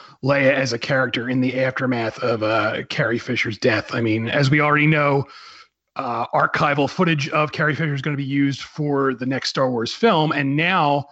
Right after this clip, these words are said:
uh, her char-, you know, her character, uh, General Leia Organa, is going to be a character in, uh, Star Wars Resistance,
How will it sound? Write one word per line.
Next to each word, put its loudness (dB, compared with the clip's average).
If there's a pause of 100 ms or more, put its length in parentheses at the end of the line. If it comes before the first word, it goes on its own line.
(360)
uh, 0
her -4
char-, 0
you -8
know, -8
her -10
character, -6
uh, -8
General 0
Leia 0
Organa, 2
is 0
going -2
to -6
be -2
a -6
character -4
in, 0
uh, -2
Star -2
Wars -2
Resistance, -6